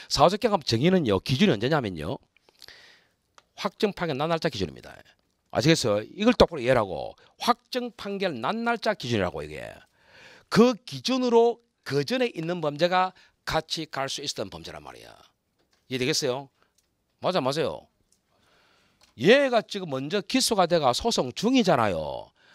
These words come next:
소송 중이면 아직은 사후적 경합범 안 논다고. 왜? 추가 기소하면 되니까. 아시겠어요? 얘가 확정 나버렸단 말이에요, 지금 이 날짜에. 이 확정 판결 나버리면 원래라면 갈 수 있었던 범죄가 뭐냐고.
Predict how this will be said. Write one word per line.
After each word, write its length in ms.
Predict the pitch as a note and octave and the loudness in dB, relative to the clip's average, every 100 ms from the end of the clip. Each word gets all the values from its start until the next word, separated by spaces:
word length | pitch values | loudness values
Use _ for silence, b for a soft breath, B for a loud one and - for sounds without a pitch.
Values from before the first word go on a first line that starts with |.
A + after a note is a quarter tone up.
| b | b
소송 460 | - A3 A3+ C3+ G#2+ | 2 2 2 -4 -6
중이면 380 | F#3+ G#3+ B2 G2 | -8 -6 -8 -4
아직은 260 | F3+ E3 | -4 -4
사후적 380 | B2 - B2+ D#3 | -6 -2 -2 -2
경합범 260 | G3 F3+ E2 | -6 -6 -8
안 220 | - D#2+ | -10 -4
논다고. 920 | G#2 A3+ A#3 A3 A2+ E2+ D#2 B1+ G#1 - B B | 0 2 2 2 0 0 -2 -6 -12 -16 B B
왜? 240 | C#3 F#3 | 0 2
추가 260 | - D3+ E3 | -2 -8 -8
기소하면 260 | A#3 D3+ A2+ | -4 -2 2
되니까. 600 | A#2+ - E2+ A#1+ G#1 - _ _ _ _ _ | 0 0 -4 -6 -10 -20 _ _ _ _ _
아시겠어요? 580 | - D3 G3 B2+ A#2 C#3 - B B - | 0 4 2 2 -2 -4 -12 B B 2
얘가 260 | G3 A3 | 2 4
확정 320 | - A3+ B3+ D3+ | 0 -4 -4 -4
나버렸단 420 | F#3+ E4 A3+ D3+ | -2 -2 -2 -2
말이에요, 220 | A#2 G2 | -4 -6
지금 460 | - G2+ G2+ G2+ G2 | -8 -4 0 0 0
이 80 | D3 | 2
날짜에. 680 | D3 D3+ C3+ G2 G2+ E2 C2 - _ b b b b b _ | 2 2 0 2 0 -2 -8 -18 _ b b b b b _
이 180 | A#3+ B3 | 0 2
확정 320 | - B3 C#4 | 0 -2 -4
판결 180 | A#3+ E3+ | -2 0
나버리면 680 | A#2 F#3 G#3+ D#3 E3 F2+ - _ _ _ b b b b - | 2 2 0 0 -2 -4 -10 _ _ _ b b b b 4
원래라면 580 | F#3+ C4 C4 B3 G#3+ | 4 6 4 2 -2
갈 200 | - F#3 | 0 -2
수 120 | F3+ G3+ | -2 -6
있었던 220 | E3 C3+ | -6 -4
범죄가 280 | A2+ C3+ G2+ | -4 -4 -6
뭐냐고. 840 | D2+ G3 G#3 F2 D#2 D#2 A1 | -2 0 0 0 -4 -4 -6